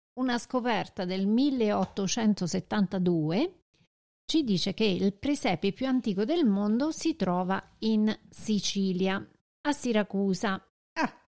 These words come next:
Speaker 1: ed è scolpito in un sarcofago di marmo ril-, risalente al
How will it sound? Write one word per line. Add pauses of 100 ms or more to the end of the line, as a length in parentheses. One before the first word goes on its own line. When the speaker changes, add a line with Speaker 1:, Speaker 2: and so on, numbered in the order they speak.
(120)
Speaker 1:
ed
è
scolpito
in
un
sarcofago
di
marmo
ril-,
risalente
al